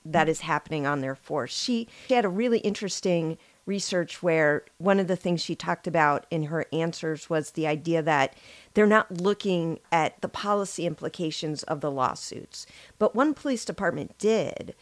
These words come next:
and they found out that when they looked at the suits that were brought, they were night shift suits, and they were all head injury suits.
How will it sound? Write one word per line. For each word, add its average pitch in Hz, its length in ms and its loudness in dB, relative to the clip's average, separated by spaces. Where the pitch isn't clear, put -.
and 196 160 4
they 208 80 4
found 233 400 0
out 214 380 0
that 175 240 2
when 180 160 2
they 170 120 4
looked 175 600 -2
at 180 260 -2
the 180 100 0
suits 185 340 -4
that 156 180 -2
were 151 100 -2
brought, 196 500 -2
they 202 120 4
were 180 140 4
night 185 500 0
shift - 680 -2
suits, - 800 -6
and 175 160 2
they 180 80 6
were 160 220 4
all 175 400 4
head 226 460 -2
injury 131 580 -4
suits. - 720 -8